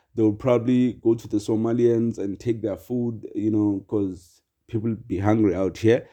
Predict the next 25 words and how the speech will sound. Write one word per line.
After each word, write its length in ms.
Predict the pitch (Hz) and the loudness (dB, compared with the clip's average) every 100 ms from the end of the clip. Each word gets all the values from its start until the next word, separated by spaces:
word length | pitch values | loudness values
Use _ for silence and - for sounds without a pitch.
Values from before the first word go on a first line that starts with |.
| _ _ _ _ | _ _ _ _
It's 180 | 85 - - | -20 -18 -8
the 100 | 104 | -6
pandemic. 720 | 107 101 107 127 131 127 _ _ _ _ _ _ _ _ | -2 2 4 6 4 2 _ _ _ _ _ _ _ _
But 400 | 139 139 123 - - | 4 4 4 -10 0
anyways, 720 | 160 156 131 127 127 120 107 117 _ | 6 6 8 4 4 0 -8 -16 _
they'll 220 | 113 123 | -2 -2
do 240 | 127 113 143 | -2 0 0
all 140 | 139 | 2
of 100 | 131 | 0
that. 220 | 113 107 95 | 0 -2 0
But 200 | 95 107 | -4 -2
now 1000 | 131 156 156 151 147 143 139 90 65 58 - | 0 4 4 4 2 0 -2 -4 -8 -12 -10
I 200 | 95 120 - | -6 -4 -4
could 180 | 123 - | -10 -8
say 220 | 139 147 | 0 0
things 280 | 151 151 131 | 4 2 4
are 100 | 120 | 0
better. 840 | 107 131 139 143 131 127 113 113 151 - - - - | 2 2 2 2 2 2 2 2 2 -2 -10 -16 0
<laughs> 0 | |
Not 420 | 160 143 135 135 110 | 2 4 4 0 2
really. 380 | 104 101 107 - | 4 4 2 0
<laughs> 680 | 135 127 _ - - - _ | -4 -4 _ -20 -20 -20 _
Not 260 | 107 139 127 | 2 4 4
really. 440 | 110 107 104 87 - _ _ _ | 8 8 6 0 -8 _ _ _
So 600 | _ - 160 156 151 143 | _ 6 10 10 6 0